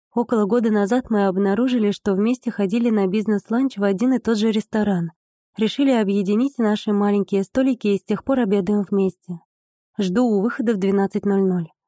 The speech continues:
Этот текст Света присылает мне пять раз в неделю примерно за десять минут до выхода. Первое время я отправляла короткие "хорошо", "скоро буду", "ок", а потом по негласному договору она поняла, что если ответа нет,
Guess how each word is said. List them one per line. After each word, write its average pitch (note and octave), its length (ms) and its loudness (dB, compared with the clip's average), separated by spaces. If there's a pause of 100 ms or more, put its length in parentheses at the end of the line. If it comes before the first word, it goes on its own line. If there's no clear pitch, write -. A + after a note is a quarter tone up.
(420)
Этот B3 320 -2
текст - 300 -4
Света A#3+ 320 -2
присылает G#3 560 -2
мне G#3+ 220 0
пять A#3+ 280 -4
раз G#3 240 0
в G3+ 60 -2
неделю G3+ 480 0
примерно A3 480 0
за F#3+ 160 0
десять G3+ 420 -4
минут G3 280 0
до F#3+ 160 0
выхода. F3+ 420 -4 (460)
Первое B3+ 400 2
время C4 280 2
я A#3 200 2
отправляла A#3+ 560 0
короткие G#3 540 0
"хорошо", G3+ 520 0
"скоро B3+ 360 -2
буду", G3 380 0
"ок", A#3 280 -2 (320)
а A#3 100 -6
потом C#4 320 0
по - 100 -2
негласному G#3 600 0
договору G#3+ 420 0
она A3+ 180 2
поняла, B3 340 0
что - 180 -6
если G#3 300 0
ответа F#3+ 480 0
нет, G#3 260 0